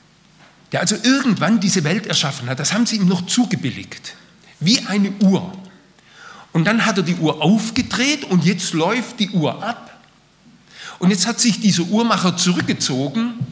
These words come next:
aber weil sie läuft und weil sie läuft, wie sie läuft, kann Gott darauf nicht mehr einwirken. Er hat sozusagen keine Möglichkeit,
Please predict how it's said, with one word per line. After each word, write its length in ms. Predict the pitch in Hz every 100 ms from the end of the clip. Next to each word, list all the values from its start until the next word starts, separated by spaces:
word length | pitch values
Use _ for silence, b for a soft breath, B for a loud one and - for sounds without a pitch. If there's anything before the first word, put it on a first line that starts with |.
| - B B B B
aber 400 | - 202 226 135
weil 300 | 170 262 330
sie 240 | - 247 180
läuft 720 | 127 131 214 220 - - - - - B B -
und 120 | 180
weil 160 | 190
sie 120 | 165 208
läuft, 420 | 202 196 - 180
wie 140 | 294
sie 200 | 302 233
läuft, 480 | 139 127 160 190 - - B B - -
kann 400 | - 214 254 262 - -
Gott 240 | 180 175
darauf 300 | 156 151 135
nicht 280 | 165 208 -
mehr 160 | 185 -
einwirken. 680 | 139 151 123 143 151 156 151 B B -
Er 180 | 135
hat 300 | 175 175 -
sozusagen 540 | - 175 170 156 147 139
keine 300 | 139 180 190
Möglichkeit, 800 | 143 180 190 - - 131 143